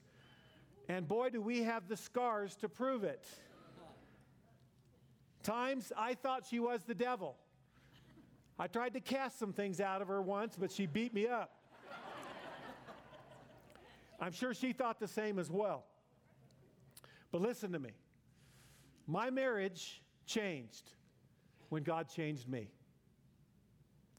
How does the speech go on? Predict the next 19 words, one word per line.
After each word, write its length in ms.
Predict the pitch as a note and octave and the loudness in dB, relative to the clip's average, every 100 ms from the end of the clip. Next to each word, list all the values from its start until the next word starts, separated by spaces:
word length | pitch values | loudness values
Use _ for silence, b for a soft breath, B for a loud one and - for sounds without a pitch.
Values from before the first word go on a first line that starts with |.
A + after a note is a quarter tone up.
| B B B B | B B B B
And 80 | E3 | 0
if 80 | D#3 | 2
you're 140 | C4 | 4
wanting 220 | C#4 B3+ | 4 2
to 160 | F#3+ - | -2 0
change, 540 | A#3 A3+ F3 C#3+ D3+ - - - - B B B B B B | 2 2 2 0 -2 -8 -18 -20 -20 B B B B B B
if 140 | E3+ | 2
you're 100 | B3+ | 4
living 260 | B3+ C4 A#3+ | 4 4 2
at 80 | |
that 160 | F#3+ F#3 | 2 4
level 240 | G#3 A3 | 4 2
of 60 | F#3 | 0
frustration 720 | G3 F#3+ - G#3+ B3 - E3+ | 0 -2 2 2 2 2 0
and 100 | D#3 | 2
you 80 | G3 | 4
want 200 | B3 A#3 | 4 2
something 340 | A3+ A3 F#3+ E3 | 0 0 0 0
different, 640 | E3 G#3+ D#3+ C3+ C3+ - | 2 0 -2 -8 -8 -16